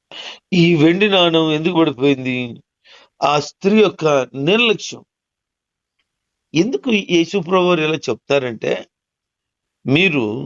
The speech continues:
మూర్ఖత్వం కనబరుస్తున్నారు, అందుకే మీరు తప్పిపోయే వాళ్ళుగా ఉన్నారు, నిర్లక్ష్యం కూడా కలిగి ఉన్నారు. ఏం పర్లేదు, మనం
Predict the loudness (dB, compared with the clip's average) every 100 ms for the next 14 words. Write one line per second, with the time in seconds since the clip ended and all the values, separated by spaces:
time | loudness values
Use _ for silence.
0 | -14 _ _ _ _ _ -2 0 0 0
1 | -2 0 2 2 0 -6 -12 _ _ _
2 | _ _ _ _ -4 -2 2 2 0 -4
3 | -8 -4 -6 -8 _ _ _ _ _ -4
4 | -4 -2 0 0 0 -2 -2 -2 2 4
5 | 4 2 0 0 -2 -8 _ _ _ _
6 | _ -8 -4 -2 -4 -12 -14 _ _ _
7 | _ _ _ _ _ _ _ _ _ -20
8 | -14 0 2 4 2 0 0 2 2 2
9 | 0 2 2 2 2 0 -4 -4 -2 -2
10 | -2 0 0 0 -4 -6 _ _ _ _
11 | _ -4 -2